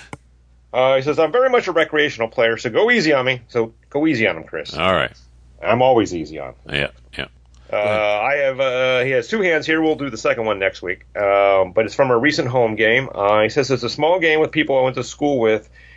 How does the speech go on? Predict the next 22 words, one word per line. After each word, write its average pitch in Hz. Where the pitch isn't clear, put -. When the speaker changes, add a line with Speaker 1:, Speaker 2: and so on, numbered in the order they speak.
Speaker 1:
and 98
we 104
get 120
together 113
four 113
times 113
a 107
year 104
to 101
play 107
a 104
tournament, 92
so 104
we 98
know 107
each 107
other, 98
uh, 95
very 98
well 180
by 98
now. 78